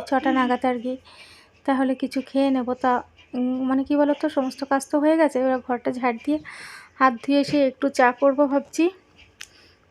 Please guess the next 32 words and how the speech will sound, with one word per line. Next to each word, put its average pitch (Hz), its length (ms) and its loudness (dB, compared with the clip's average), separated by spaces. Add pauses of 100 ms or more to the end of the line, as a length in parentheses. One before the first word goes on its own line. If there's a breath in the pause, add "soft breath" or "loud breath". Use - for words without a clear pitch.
চায়ের 247 280 -6
সঙ্গে 294 340 -2 (200)
একটু 269 220 -6
মুড়ি 262 260 0
খাবো। 233 280 -8 (2000 loud breath)
ওই 302 100 2
জন্য 277 200 2
ঝটপট 269 320 0
করে 277 200 2
কাজবাজ 269 340 -2
সেরে 277 360 0
নিলাম। 269 260 -2 (440 loud breath)
খাওয়ার 285 260 6
পরে 277 220 2
দেখি 254 260 2
একটু 269 240 0
কমে 254 340 -2
কি 269 160 -6
না, 262 140 -2 (100)
গ্যাসের 247 360 -2
জন্য 269 200 0 (120)
হচ্ছে - 320 -4
না 247 120 -2 (100)
কেন 247 200 -4 (100)
হচ্ছে 277 400 -4 (640 loud breath)
বুঝতে 254 300 -6
পারছি 262 380 -2
না। 247 120 -2 (160)
নিজের 269 360 0
থেকে 302 220 0
নিজের 277 280 0
খুব - 160 -10